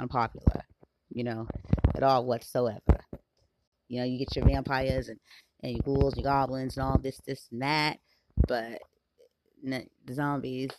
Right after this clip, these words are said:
they, they've got it on lock. Totally on lock. Um, my favorite show is The Walking Dead.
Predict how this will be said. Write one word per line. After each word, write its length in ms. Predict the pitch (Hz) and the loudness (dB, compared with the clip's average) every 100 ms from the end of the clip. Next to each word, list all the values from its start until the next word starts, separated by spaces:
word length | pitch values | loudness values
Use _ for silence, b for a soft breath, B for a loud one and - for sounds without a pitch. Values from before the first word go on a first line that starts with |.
| - | -8
they, 180 | 123 107 | -8 -6
they've 140 | 113 - - | -10 -12 2
got 320 | 170 156 156 | 6 6 4
it 200 | 147 - _ - | 0 -6 _ -6
on 440 | 143 139 135 139 - _ - | -4 -4 -6 -10 -16 _ -10
lock. 360 | 123 117 - _ - - _ _ _ _ _ _ _ - | -6 -6 -8 _ -10 -10 _ _ _ _ _ _ _ -4
Totally 320 | 165 139 131 | -2 0 -4
on 160 | 120 | -6
lock. 240 | 123 117 - _ _ _ _ _ _ _ _ _ _ _ _ _ _ _ _ _ _ _ _ _ _ _ _ _ - - _ _ _ _ - | -8 -12 -14 _ _ _ _ _ _ _ _ _ _ _ _ _ _ _ _ _ _ _ _ _ _ _ _ _ -20 -20 _ _ _ _ -4
Um, 380 | 139 131 131 127 - | -2 -2 -4 -6 -6
my 200 | 151 156 | -2 4
favorite 300 | 175 165 - | 6 4 2
show 520 | - 147 120 117 123 _ _ _ _ _ _ _ _ _ _ _ _ _ _ _ _ _ - _ _ | 2 2 4 0 -4 _ _ _ _ _ _ _ _ _ _ _ _ _ _ _ _ _ -20 _ _
is 380 | 127 131 135 139 - _ | -2 0 0 -4 -10 _
The 520 | 127 139 208 214 208 175 | -4 0 2 2 2 0
Walking 680 | 131 139 147 151 139 139 139 - _ | -2 0 0 0 -2 -4 -6 -14 _
Dead. 540 | - 104 52 50 - | -6 -6 -10 -16 -16